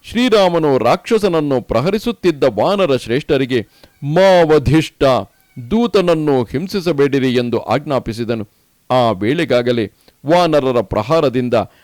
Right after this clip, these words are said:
ಆ ಗಿಣಿಯ ರೆಕ್ಕೆಗಳು ಉದುರಿ ಹೋಗಿದ್ದವು. ಶ್ರೀರಾಮನ ಆಜ್ಞೆಯಂತೆ ಮುಂದೆ ಪ್ರಹರಿಸುವುದಿಲ್ಲವೆಂದು ವಾನರರು ಅಭಯದಾನ ಮಾಡಿದ ನಂತರ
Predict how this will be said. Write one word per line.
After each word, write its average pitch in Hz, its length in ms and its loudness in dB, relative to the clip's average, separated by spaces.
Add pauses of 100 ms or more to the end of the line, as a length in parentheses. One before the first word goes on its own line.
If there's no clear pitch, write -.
(160)
ಆ 156 200 4
ಗಿಣಿಯ 143 520 0
ರೆಕ್ಕೆಗಳು 120 640 0
ಉದುರಿ 135 400 -2
ಹೋಗಿದ್ದವು. 139 640 0 (380)
ಶ್ರೀರಾಮನ 156 640 2
ಆಜ್ಞೆಯಂತೆ 135 720 -2
ಮುಂದೆ 143 440 -2
ಪ್ರಹರಿಸುವುದಿಲ್ಲವೆಂದು 180 1300 0 (340)
ವಾನರರು 160 560 2
ಅಭಯದಾನ 143 720 2
ಮಾಡಿದ 120 340 0
ನಂತರ 113 480 0